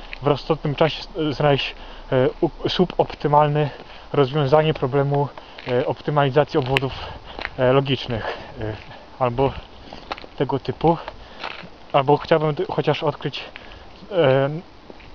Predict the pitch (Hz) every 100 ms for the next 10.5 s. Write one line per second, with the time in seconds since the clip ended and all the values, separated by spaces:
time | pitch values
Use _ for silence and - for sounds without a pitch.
0 | - 156 127 - - - - - - -
1 | - - - 180 175 170 151 151 147 170
2 | 147 147 180 165 147 147 131 156 160 156
3 | 156 156 127 170 160 147 165 - 139 143
4 | - - - - - 143 135 135 165 160
5 | 147 180 156 147 143 143 160 160 - 135
6 | 117 110 123 113 107 113 117 - 131 -
7 | - - - 170 160 165 151 139 147 139
8 | 131 131 131 135 127 - - 143 135 135
9 | 139 123 147 139 143 - 131 127 127 -
10 | 139 - 117 120